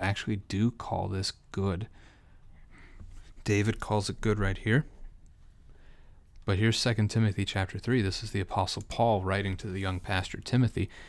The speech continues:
He says, "All scripture is breathed out by God and profitable for teaching, for reproof, for correction, and for training in righteousness, that the man of God may be complete,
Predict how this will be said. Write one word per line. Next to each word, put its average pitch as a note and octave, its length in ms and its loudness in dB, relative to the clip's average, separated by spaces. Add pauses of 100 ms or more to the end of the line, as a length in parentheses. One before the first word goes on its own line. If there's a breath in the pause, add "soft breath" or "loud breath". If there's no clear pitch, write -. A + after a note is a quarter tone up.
(200 loud breath)
He A2+ 100 2
says, F#2+ 340 2
"All A2+ 260 6
scripture - 520 2
is F2+ 120 2
breathed A2 520 -2
out G2+ 240 0
by F#2+ 180 0
God F#2 380 0
and F#2 140 0
profitable G2+ 580 2
for - 140 -8
teaching, - 560 2 (480)
for - 260 -4
reproof, F2 680 4 (500 soft breath)
for G2 140 4
correction, G2+ 720 4 (200)
and A2 200 2
for G#2 120 0
training A#2 400 4
in G2+ 100 6
righteousness, - 680 0 (960 soft breath)
that A2+ 260 4
the - 120 2
man G#2+ 360 2
of D3 220 0
God G#2 380 2
may G#2+ 240 4
be G#2 260 2
complete, A#2 760 2